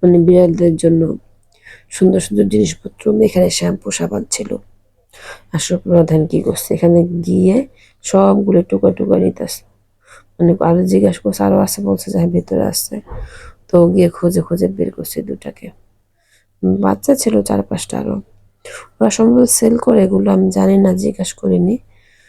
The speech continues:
আর এগুলি তো সব নিচে খুলে ওর পিছে তো লাগছে, ও এখন ওর খোঁজ-, ওর কাছে যাবে একটু পর পর, ওকে, মানে, টানতেছে,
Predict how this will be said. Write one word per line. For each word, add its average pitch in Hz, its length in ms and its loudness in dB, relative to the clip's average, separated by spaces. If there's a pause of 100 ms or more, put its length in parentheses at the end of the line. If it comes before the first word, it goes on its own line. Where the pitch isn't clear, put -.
(400)
আর 190 120 4
এগুলি 185 400 4
তো - 160 -2
সব 95 180 -4 (760)
নিচে 185 320 2
খুলে 190 340 0 (540)
ওর 175 180 4
পিছে - 320 -6
তো 180 60 0
লাগছে, 180 600 -2
ও - 100 -2
এখন 175 200 0
ওর 175 140 2
খোঁজ-, - 280 -6
ওর 175 160 0
কাছে 170 280 -6
যাবে - 300 -6
একটু - 340 -14
পর - 100 -6
পর, - 220 -8
ওকে, 180 260 -6
মানে, 180 380 0
টানতেছে, - 520 -8